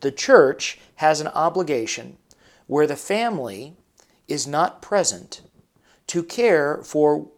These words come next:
godly widows who trust in God. Godly Christian women who, through death, find themselves alone and uncared for, and now they have needs that have to be met, the church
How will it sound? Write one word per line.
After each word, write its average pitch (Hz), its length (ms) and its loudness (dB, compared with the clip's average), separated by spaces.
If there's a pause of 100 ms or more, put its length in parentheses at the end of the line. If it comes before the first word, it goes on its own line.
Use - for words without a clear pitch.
godly 202 520 4
widows 131 640 -2 (100)
who 139 100 -6
trust 156 480 -2
in 139 140 -10
God. 120 340 -8 (380)
Godly 220 640 2 (180)
Christian 196 680 -4
women 127 460 -10 (580)
who, 147 500 -2 (120)
through 175 300 -2
death, 180 460 2 (520)
find 165 340 0
themselves 160 640 -2
alone 180 640 -2
and 160 220 -10
uncared 160 580 -6
for, 117 400 -12 (1400)
and 135 220 -8
now 170 580 0
they 147 160 -4
have 131 220 -6
needs 185 300 -6
that 175 120 -8
have 170 240 -6
to - 100 -20
be 170 100 -8
met, 123 340 -12
the 123 80 -12
church - 580 -6